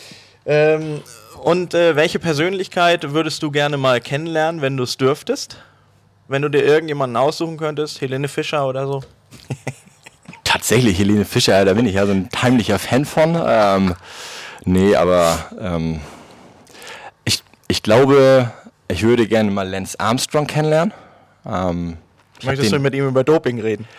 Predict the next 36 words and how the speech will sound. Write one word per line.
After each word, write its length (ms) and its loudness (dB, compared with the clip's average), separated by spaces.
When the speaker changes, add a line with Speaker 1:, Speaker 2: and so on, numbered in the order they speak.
Speaker 2:
Ich 120 -8
hab 120 -2
den 160 2
lange 280 4
verteidigt, 800 -4
äh, 60 -12
als 420 -4
Dopingsünder. 760 -4
Ähm, 460 -2
mittlerweile, 920 0
ähm, 320 0
glaube 260 -6
ich 80 -10
auch, 140 0
dass 180 -2
er 80 0
gedopt 420 -2
hat. 200 0
Ähm, 200 0
aber 180 4
das 160 0
wär 100 2
so 60 0
eine 140 0
Person, 360 -2
mit 140 -6
dem 140 -4
ich 140 -6
mich 180 -4
gerne 180 0
mal 120 0
unterhalten 800 -2
würde 360 0
aus 140 -2
dem 100 -8
Sportbereich. 600 -6